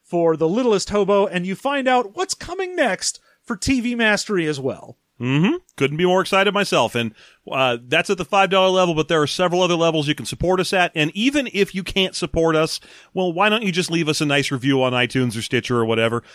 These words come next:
Speaker 2: Every five star we get helps other people find us, and that helps us grow.
Speaker 1: That's right. You
Speaker 2: Mm-hmm.
Speaker 1: don't need to give us money to support us. You just need to hold us up.
Speaker 2: Just property or land.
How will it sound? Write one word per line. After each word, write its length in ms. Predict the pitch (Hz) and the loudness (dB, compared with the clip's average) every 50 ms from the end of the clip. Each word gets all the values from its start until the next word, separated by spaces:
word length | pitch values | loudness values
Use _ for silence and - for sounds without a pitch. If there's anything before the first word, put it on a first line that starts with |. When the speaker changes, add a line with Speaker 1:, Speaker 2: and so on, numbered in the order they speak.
| - _ _ | -20 _ _
Speaker 2:
Every 240 | - 185 190 185 180 | 0 2 2 2 0
five 300 | 175 - 175 165 151 139 | 2 2 2 2 2 2
star 220 | - 165 151 147 | 0 2 2 2
we 80 | 139 139 | 2 2
get 180 | 127 127 131 117 | 0 0 -2 0
helps 300 | - 139 139 - - 135 | 0 -2 -2 0 0 -2
other 140 | 120 123 | -2 -2
people 200 | 113 123 - 127 | -2 -4 -6 -6
find 320 | 110 - 156 160 165 160 160 | -4 -2 0 0 2 2 2
us, 160 | 156 147 - | 0 0 0
and 180 | - 156 131 123 | -2 -4 -2 0
that 160 | 131 143 143 123 | 2 0 0 0
helps 280 | 143 147 147 135 - | 0 -2 -2 -2 -2
us 200 | 143 143 139 - | -2 -2 -2 -2
grow. 340 | - 131 113 98 85 - - - - | -2 -4 -4 -4 -4 -8 -14 -20 -14
Speaker 1:
That's 400 | 117 135 160 175 185 180 - - | -8 -4 -2 -2 -2 -2 -4 -4
right. 320 | 156 185 208 208 208 175 | -2 0 0 0 0 -2
You 140 | 170 175 180 | -2 -4 -2
Speaker 2:
Mm-hmm. 60 | - | -2
Speaker 1:
don't 220 | 220 262 262 233 | -2 -2 -2 -2
need 140 | 240 269 269 | -2 -2 -2
to 100 | 247 262 | -2 -2
give 200 | 214 269 269 254 | -2 -2 -2 -2
us 160 | 262 - - | -2 -4 -2
money 260 | 262 294 285 269 247 220 | -2 -2 -2 -2 -2 -2
to 100 | 208 190 | -2 -4
support 400 | - 180 - - 196 190 185 190 | -4 -6 -4 -2 0 0 0 0
us. 200 | 190 180 - - | -2 -4 -6 -10
You 220 | - 131 151 156 | -10 -10 -8 -8
just 420 | 135 107 131 151 214 220 202 - 196 | -8 -8 -4 -2 -2 0 -2 -2 -4
need 240 | 196 208 208 208 - | -2 -2 -2 -2 -2
to 140 | 170 156 135 | -2 -2 -2
hold 500 | - - - - 202 226 233 233 214 196 | -4 -6 -4 0 2 2 2 2 2 2
us 280 | 202 202 190 - - | 2 0 0 0 -2
up. 280 | 180 160 139 117 - - - _ _ _ | -2 -2 -2 -4 -8 -14 -20 _ _ _
Speaker 2:
Just 240 | - 151 156 - - | -4 -4 -4 -2 0
property 520 | - 190 170 147 139 127 110 101 92 - - | 2 4 4 4 2 0 -4 -4 -6 -6 -2
or 140 | - 151 151 | 0 0 2
land. 420 | 147 147 143 120 110 92 85 - | 2 2 2 0 0 -4 -8 -12